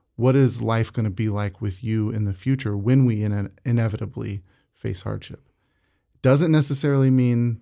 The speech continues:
that, like, everyone has to have, like, cool, calm composure through every hard thing. Like,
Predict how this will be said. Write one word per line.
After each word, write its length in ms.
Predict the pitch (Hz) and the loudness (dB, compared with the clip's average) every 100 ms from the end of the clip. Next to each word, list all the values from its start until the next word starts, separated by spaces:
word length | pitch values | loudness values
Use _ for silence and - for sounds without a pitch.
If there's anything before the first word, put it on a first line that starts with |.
| - | -6
that, 260 | 110 107 | -4 -2
like, 300 | 107 104 101 - | -2 -4 -4 -6
everyone 400 | 117 117 110 107 | -4 -2 0 -2
has 200 | 107 107 | -2 -4
to 120 | 110 | -4
have, 280 | 101 107 98 | -4 -4 -6
like, 240 | 107 101 _ _ _ _ _ - | -10 -12 _ _ _ _ _ -4
cool, 280 | 127 120 | 0 0
calm 420 | 101 - 113 110 104 | -2 -2 -2 -2 -4
composure 680 | - 92 113 113 101 104 | -6 -4 -2 -2 0 -4
through 300 | 98 - 113 | -4 -4 -4
every 300 | - 104 113 | -4 -4 -4
hard 420 | 101 101 101 98 - | -4 -4 -4 -6 -6
thing. 480 | 104 104 101 101 - _ _ _ _ _ - - | -4 -2 -2 -4 -8 _ _ _ _ _ -20 -14
Like, 440 | 107 117 107 - | -4 0 -2 -4